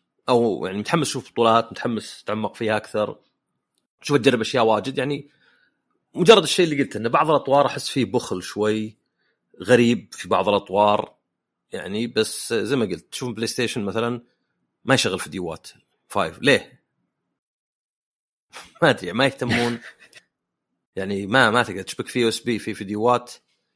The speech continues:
بس فيديوهات اللي تاخذها ك-، شو اسمه، يعني، آه، كابتشر، بس ما تقدر تستخدمه كميديا ولا شيء.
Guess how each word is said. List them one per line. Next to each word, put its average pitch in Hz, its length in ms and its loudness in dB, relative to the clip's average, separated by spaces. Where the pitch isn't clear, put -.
بس - 160 0
فيديوهات 110 320 0
اللي 104 100 -6
تاخذها 95 420 -4
ك-، - 580 -10
شو - 120 -12
اسمه، - 340 -16
يعني، 76 380 -12
آه، 78 200 -14
كابتشر، - 500 -8
بس - 140 -12
ما 156 60 6
تقدر 139 140 6
تستخدمه - 360 -6
كميديا 92 460 -8
ولا 80 180 -12
شيء. - 280 -14